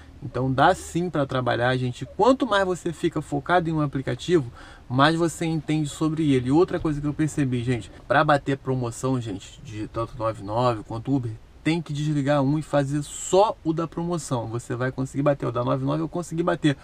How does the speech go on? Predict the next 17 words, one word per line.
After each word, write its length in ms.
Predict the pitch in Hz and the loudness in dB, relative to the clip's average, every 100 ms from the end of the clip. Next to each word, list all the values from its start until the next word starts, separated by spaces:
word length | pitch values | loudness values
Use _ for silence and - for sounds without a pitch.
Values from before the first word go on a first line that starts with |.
| - - | -20 -12
Não 260 | - - 311 | 6 6 6
teve 300 | 233 185 165 | 8 8 8
promoção 540 | 160 160 151 - 220 | -2 0 0 -2 -6
porque 180 | 190 - | -4 0
é 80 | 190 | 0
completo. 560 | 214 233 - 170 156 | -2 -2 2 2 2
E 40 | 175 | -2
o 40 | |
completo 400 | 175 180 180 180 | -2 -2 0 0
eu 60 | 185 | 2
passei 440 | 202 196 - 277 | 2 0 0 -2
do 80 | 202 | 0
valor 320 | 156 147 139 | 2 4 4
da, 320 | 127 127 113 - - - - | 4 4 2 -2 -20 -20 -2
do 120 | 139 | -2
completa 560 | 135 143 131 180 190 135 | 4 2 4 4 4 4
deles. 400 | 120 110 98 | 4 2 0